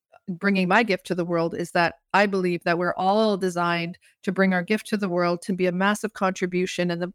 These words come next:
any way that we can and be well paid for it. And so that we can live and exist and continue to take care of ourselves, take care of our neighbors, take care of our friends, take care of our community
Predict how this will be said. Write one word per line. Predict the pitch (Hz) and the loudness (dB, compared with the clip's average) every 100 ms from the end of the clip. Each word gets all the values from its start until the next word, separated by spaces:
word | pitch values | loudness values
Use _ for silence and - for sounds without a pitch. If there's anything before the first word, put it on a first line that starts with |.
| _ | _
any | 254 294 | 2 4
way | 262 214 | 4 2
that | 190 170 | 2 2
we | 170 | -2
can | - - 170 170 175 - _ _ - | -4 -2 0 2 0 -6 _ _ -2
and | 196 | 0
be | 185 180 | 2 0
well | 170 190 190 185 | 0 2 2 2
paid | - 175 180 | -2 -2 -2
for | - 170 | -4 0
it. | 156 - _ | 0 -2 _
And | 180 170 | -6 -4
so | 180 | 0
that | 180 - | 0 0
we | 190 | -2
can | - 208 | 0 2
live | 214 190 | 4 2
and | 185 180 | 2 0
exist | 170 - 175 - | -2 -2 -2 -2
and | 170 160 | -6 -4
continue | - 180 - 220 220 | -6 -6 0 2 4
to | 214 - 180 - | 0 -2 -4 -6
take | - - | -4 -4
care | - 214 | 0 2
of | 220 | 4
ourselves, | 214 - 180 170 - | 2 2 0 0 -4
take | 175 - | -8 -4
care | 208 | 2
of | 196 | 4
our | 196 | 4
neighbors, | 185 180 175 175 - | 2 2 0 -2 -4
take | - | -8
care | - 190 | -2 2
of | 185 | 4
our | 190 | 2
friends, | 185 175 170 170 | 0 0 0 -2
take | - - | -8 -4
care | 190 | 0
of | 180 | 2
our | 185 | 0
community | 180 196 180 175 170 | -2 -2 0 0 -2